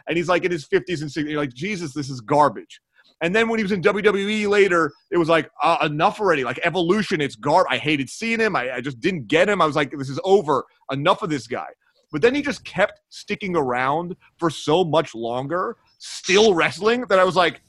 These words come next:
"Yo, whoa, like, what, what? This is still happening?" The guy's like, se-, I, and I, I just became flat out impressed.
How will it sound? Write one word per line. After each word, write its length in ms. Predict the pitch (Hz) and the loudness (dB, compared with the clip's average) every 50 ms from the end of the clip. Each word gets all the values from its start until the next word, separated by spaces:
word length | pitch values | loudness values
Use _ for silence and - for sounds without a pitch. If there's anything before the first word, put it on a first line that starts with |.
| _ _ _ _ _ _ _ _ - | _ _ _ _ _ _ _ _ -4
"Yo, 240 | 113 147 165 147 - - 123 | 0 2 2 2 0 -2 -8
whoa, 360 | 117 117 131 151 175 147 120 | -8 -2 2 4 4 4 4
like, 180 | 101 98 101 98 | 0 -6 -12 -12
what, 260 | 95 98 127 160 - 131 | -6 -4 -4 -4 -4 -8
what? 100 | 123 - _ | -12 -12 _
This 220 | _ - 147 - 165 | _ -6 -6 -6 -8
is 100 | 147 - | -12 -14
still 300 | - - 170 175 165 156 | -4 0 0 0 0 0
happening?" 400 | - 127 143 - 180 214 247 233 | 0 0 0 0 -2 -4 -4 0
The 60 | 175 | 0
guy's 120 | 185 175 170 | 0 0 0
like, 100 | 156 131 | -2 -6
se-, 180 | - - 196 196 - | -4 -2 -2 0 0
I, 120 | 160 165 165 - | 0 -2 -2 -2
and 220 | 175 180 180 185 | -2 0 2 4
I, 160 | 190 190 208 202 - | 4 2 2 2 0
I 100 | 175 175 | 0 0
just 160 | 170 220 - | 0 -4 -6
became 340 | - 240 - 233 214 196 175 | -6 -4 -2 -2 -2 -2 -4
flat 360 | 143 - - 160 151 156 151 | -6 -4 -2 0 2 2 2
out 180 | 147 147 - 151 | 2 2 0 -4
impressed. 640 | 135 131 - - 123 113 98 - - - - | -8 -10 -10 -10 -10 -10 -10 -12 -16 -20 -20